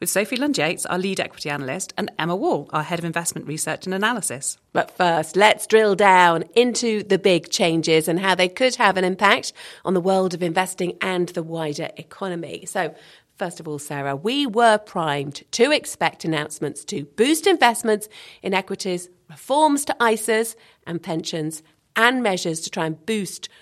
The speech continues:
Speaker 2: growth. So in many ways, it didn't disappoint, but there was quite a lot left out.
Speaker 1: Yes, so I mentioned the national insurance cut, and the overriding argument for making changes to tax on income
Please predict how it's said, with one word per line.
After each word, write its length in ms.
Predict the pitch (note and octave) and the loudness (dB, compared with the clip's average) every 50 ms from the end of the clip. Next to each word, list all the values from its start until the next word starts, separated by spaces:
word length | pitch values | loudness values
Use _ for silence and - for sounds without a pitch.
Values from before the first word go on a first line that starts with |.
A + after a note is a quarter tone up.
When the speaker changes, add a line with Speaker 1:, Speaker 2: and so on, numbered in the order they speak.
| _ - | _ -4
Speaker 2:
growth. 500 | - B3 C4 - - - - - - - _ _ _ _ | -4 -2 -2 -4 -8 -14 -18 -20 -20 -20 _ _ _ _
So 160 | - C4 B3+ | 0 2 4
in 120 | B3 B3 B3+ | 4 4 4
many 180 | C#4+ C#4+ C4 | 4 4 4
ways, 340 | G#3 F#3+ E3+ E3+ E3+ F3 - | 2 2 2 2 2 0 0
it 220 | - G3+ G#3 - | -2 -4 -4 -4
didn't 420 | - B3 A3+ A#3 A3+ A3 - _ _ | -4 -4 -4 -4 -6 -8 -10 _ _
disappoint, 640 | - F3+ - G3+ F3+ - A#3 A#3 A#3 A3+ - - | -8 -6 -4 -6 -6 -2 -2 -2 -2 -2 -4 -2
but 320 | D4 D4+ C#4+ A3 - - - | 0 2 2 0 0 -2 -4
there 80 | C#4 | -4
was 160 | C#4+ D#4 - | -4 -4 -6
quite 300 | - - G4+ F#4+ E4 - | -8 -6 -4 -4 -4 -2
a 40 | A3+ | -2
lot 220 | G#3 G3+ G#3 - - | -2 -2 -2 -4 -6
left 220 | B3+ B3+ - - | -8 -8 -8 -8
out. 360 | D#4 E4 B3 D3 C#3 - - - - - - - - - - _ | -6 -6 -4 -6 -6 -8 -12 -16 -18 -18 -18 -20 -20 -20 -12 _
Speaker 1:
Yes, 420 | - D4 D#4+ C#4+ - - - - | 0 2 2 2 2 -2 -4 0
so 80 | - C#4+ | 2 4
I 100 | C#4 C#4+ | 4 4
mentioned 440 | C#4+ D4 E4 D#4+ - - F4 E4 D#4+ | 4 4 4 2 2 0 2 2 2
the 20 | |
national 280 | D4 C4+ B3 - - A3 | 2 0 0 -2 -4 -4
insurance 360 | G#3 - G3+ F3 - - - | -2 0 0 0 -2 -4 -6
cut, 300 | - D3+ D3 C#3 - - | -6 -6 -6 -6 -6 -4
and 100 | - F#3+ | -4 -4
the 80 | F#3 - - | -4 -4 0
overriding 600 | - C4+ D4 D#4+ D#4 D4+ B3+ A#3+ A#3 A3+ A3 G3+ - | 0 2 2 2 2 2 2 2 2 0 -2 -2 -2
argument 440 | - G#3+ A3 G3+ - D3 D3 - | 0 0 0 0 -2 -6 -10 -8
for 100 | - - | -8 -8
making 260 | D#3+ D#3+ D#3+ - E3+ D#3+ | -8 -8 -6 -8 -8 -8
changes 360 | - E3+ E3 D#3+ D#3 E3 D#3+ | -6 -6 -4 -4 -6 -6 -8
to 100 | - - | -8 -4
tax 280 | - E3+ D#3 D3 - - | -2 -2 -2 -2 -4 -10
on 60 | - | -10
income 460 | - D#3+ E3 D#3+ - - - - E3+ | -6 -6 -6 -6 -8 -10 -14 -14 -14